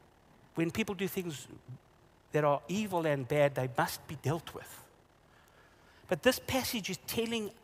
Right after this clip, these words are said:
us as God's people that our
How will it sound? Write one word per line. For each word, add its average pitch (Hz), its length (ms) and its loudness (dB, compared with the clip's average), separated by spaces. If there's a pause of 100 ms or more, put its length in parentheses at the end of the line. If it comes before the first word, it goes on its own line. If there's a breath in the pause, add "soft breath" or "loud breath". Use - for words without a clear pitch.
us 196 380 2
as 151 140 -2
God's 175 380 4 (120)
people 160 640 -2 (460 loud breath)
that 175 240 6
our 185 200 6